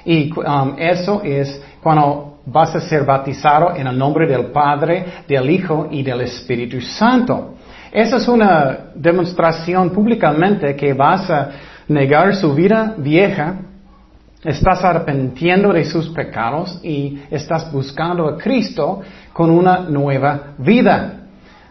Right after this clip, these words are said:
"Mi vida vieja está muerta y resucité con Cristo para vivir para Él".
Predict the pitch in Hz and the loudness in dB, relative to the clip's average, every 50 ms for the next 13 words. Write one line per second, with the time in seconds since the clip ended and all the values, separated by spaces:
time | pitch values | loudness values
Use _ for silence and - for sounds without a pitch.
0 | _ - 151 147 143 131 156 190 208 202 170 147 160 170 190 196 190 196 190 165 | _ -2 0 0 2 2 4 4 4 4 4 4 4 4 4 4 2 2 0 0
1 | - - 160 135 123 131 160 208 240 240 - 247 240 233 233 - 156 139 127 123 | 2 0 0 0 2 2 2 2 2 2 2 0 0 0 0 -6 -6 -8 -6 -6
2 | 117 131 139 - - 135 - - 143 123 - - - 185 190 202 202 196 - 156 | -4 -4 -4 -4 -6 -12 -10 -8 -10 -10 -8 -4 -2 -2 0 -2 -4 -4 -4 -4
3 | 139 - - - - 214 202 - - - 143 131 139 - - - - - - _ | -4 -4 -6 -2 0 0 0 0 -2 -6 -6 -6 -6 -8 -12 -20 -20 -20 -20 _
4 | _ _ _ _ _ - - 135 131 127 117 113 127 120 113 139 143 156 156 - | _ _ _ _ _ -4 -2 0 0 0 0 0 -2 -2 0 0 2 2 2 0
5 | - - 117 110 107 110 123 170 214 220 147 110 | -2 -2 -2 -2 0 2 4 4 4 4 4 2